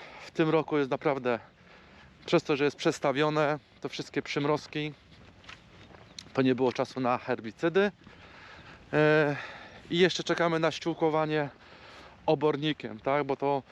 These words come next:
w aspekcie próchnicy, w aspekcie tego, to też wam pokażę. Też obornik czeka,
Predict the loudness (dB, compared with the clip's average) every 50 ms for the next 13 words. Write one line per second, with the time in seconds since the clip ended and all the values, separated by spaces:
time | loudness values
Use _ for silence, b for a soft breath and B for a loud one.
0 | B B B B B B B B B B B B B B B B 2 2 2 2
1 | 4 0 0 0 0 0 2 4 6 6 4 2 0 B B B B B B -2
2 | -2 -2 2 4 4 4 4 4 2 2 2 0 -4 -2 0 -2 -2 0 0 0
3 | 4 4 4 4 2 0 -2 -2 -2 -2 -2 0 0 -2 -2 -2 -4 -2 0 0
4 | 0 0 -2 -4 -6 -10 -20 -20 -20 -20 -20 -20 _ -20 -20 -20 -20 -20 -20 -20
5 | -20 -20 -20 -20 -20 -20 -20 -20 -20 -20 -20 -20 -20 -20 -20 -20 -20 -20 -20 -20
6 | -20 -20 -20 -20 -20 -20 -18 B B B B B B B B B B B B B
7 | B B B B B B B -2 2 2 2 2 2 -2 0 0 0 0 0 -2
8 | -4 -2 -2 -2 0 2 2 2 2 0